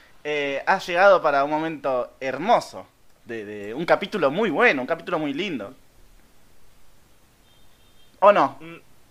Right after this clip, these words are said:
Speaker 2: eh, un exa-, exactamente, un excelente capítulo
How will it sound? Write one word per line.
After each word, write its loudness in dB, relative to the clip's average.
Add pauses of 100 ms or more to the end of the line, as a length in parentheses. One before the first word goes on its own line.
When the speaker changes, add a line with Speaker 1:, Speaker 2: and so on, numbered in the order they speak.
(760)
Speaker 2:
eh, -8
un -8
exa-, -6
exactamente, -4
un -2
excelente -6
capítulo -4